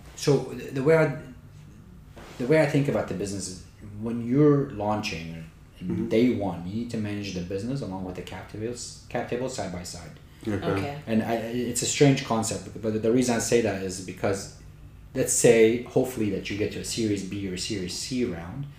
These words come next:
Speaker 2: Mm-hmm.
Speaker 1: V Cs or investors never wanna see the founder with, you know, less than five, ten, less than ten or fifteen percent of the company, 'cause they'll feel you're not incentivized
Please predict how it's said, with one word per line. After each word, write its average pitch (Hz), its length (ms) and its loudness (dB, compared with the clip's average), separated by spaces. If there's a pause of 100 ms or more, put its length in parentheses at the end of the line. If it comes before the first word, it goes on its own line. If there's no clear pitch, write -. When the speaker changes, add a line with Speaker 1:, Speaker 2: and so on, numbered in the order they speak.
(100)
Speaker 2:
Mm-hmm. 113 240 0 (200)
Speaker 1:
V 131 180 6
Cs 123 460 4
or 104 120 6
investors 101 460 -2
never 107 200 2
wanna 98 220 -2
see 101 220 -4
the 90 80 -4
founder 101 520 -2
with, 90 600 -6
you 90 80 -10
know, 90 160 -12
less 90 240 -8
than 90 160 -4
five, 90 500 -4
ten, 95 400 -4
less 107 180 -2
than 92 140 -8
ten 104 220 -4
or 87 60 -6
fifteen - 360 -8
percent 92 340 -8
of 87 60 -6
the 87 80 -10
company, 113 420 -6
'cause 101 260 -4 (340)
they'll 123 180 8 (120)
feel 123 180 10
you're 104 120 6
not 104 220 0
incentivized 95 960 -4